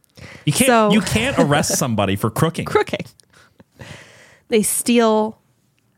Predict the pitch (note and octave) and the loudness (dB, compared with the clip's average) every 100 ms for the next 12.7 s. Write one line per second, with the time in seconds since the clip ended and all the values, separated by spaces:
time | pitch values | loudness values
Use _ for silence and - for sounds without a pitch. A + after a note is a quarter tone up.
0 | - F3+ E3+ E3+ F3+ - _ _ _ _ | 0 2 2 0 -4 -12 _ _ _ _
1 | - G#3+ B3 A#3+ - G3+ G#3 - - - | 0 4 4 2 0 0 0 -4 -6 -8
2 | _ _ _ _ _ _ _ - - G#3+ | _ _ _ _ _ _ _ -6 0 0
3 | - C4+ G#4+ - F#4 F4+ F#4+ - C#4 - | 4 2 2 -2 -2 -2 -2 0 0 0
4 | B3 - F#3+ C#3 - - _ _ - G2+ | -2 0 -2 -2 -4 -10 _ _ -4 -4
5 | - - G#3+ - G3+ F#3+ E3+ F3 D#3+ - | -2 -2 0 0 0 0 0 -2 -2 0
6 | C3+ E3 F#3+ A3+ C#4 C#4+ F#3 E3+ G#3+ A3 | 0 2 2 2 -2 0 2 2 4 4
7 | A3+ G#3+ F#3 E3+ E3+ D#3+ C#3+ - G3+ F3+ | 4 4 2 0 -2 -2 -2 -6 -2 2
8 | E3 E3+ G3 A#3 - C#3 A#2 G2+ G2+ G#2 | 4 4 2 0 -2 0 2 2 2 2
9 | A2 A2+ G#2 F#2 B2 - C3 A#2 A2+ - | 2 2 2 2 0 0 0 2 2 0
10 | G#2+ G2+ - G#2 F#2+ F#2 E2+ D#2+ - G2 | 0 0 0 0 2 0 -2 -4 -2 -2
11 | - A2+ G#2+ A2 G#2+ G#2+ F#2+ G2+ - F2+ | 0 2 2 2 -2 0 -2 -2 -2 -2
12 | E2+ - G2 F#2+ F2+ F#2+ F#2+ | -2 -2 0 2 0 0 0